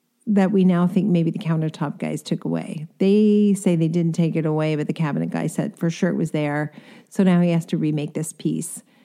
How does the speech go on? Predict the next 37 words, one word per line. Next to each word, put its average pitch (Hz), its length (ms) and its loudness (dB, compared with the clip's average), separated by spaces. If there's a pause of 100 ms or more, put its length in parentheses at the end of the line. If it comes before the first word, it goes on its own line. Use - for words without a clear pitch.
(160)
He's 262 460 0
stressed 156 420 -4
out 139 140 -4
of - 80 -6
his 151 120 -6
mind, 147 440 -2
which 330 200 -6
is 415 160 -6
not 453 340 -6
good. 160 260 0 (140)
You 370 80 0
don't 359 120 2
want 175 200 2
your 151 80 -4
trades - 600 -8 (240)
stressed - 440 -4
out 135 140 -4
of 139 80 -6
their 78 100 -6
minds. - 420 -6
No, 254 180 4
you 165 180 2
don't. - 280 -8 (300)
Um, 165 400 0
so - 180 0
tomorrow, 214 640 2
in 165 160 0
any 170 220 0
case, 156 460 -4
I 190 60 -2
think 190 360 0
I 160 100 0
will 170 280 -2
see 180 200 -4
my 151 140 -2
cabinet 147 500 -6 (200)
maker. 156 600 -4